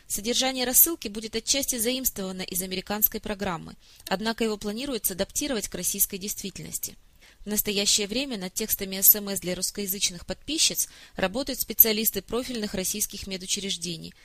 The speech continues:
в том числе сотрудники центра имени Кулакова.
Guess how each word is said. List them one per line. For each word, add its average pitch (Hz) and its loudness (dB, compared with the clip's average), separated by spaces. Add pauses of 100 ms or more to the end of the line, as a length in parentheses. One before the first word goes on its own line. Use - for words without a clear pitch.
(140)
в - -12
том 262 -2
числе 240 0
сотрудники 208 0
центра 190 0
имени 175 -8
Кулакова. 170 -10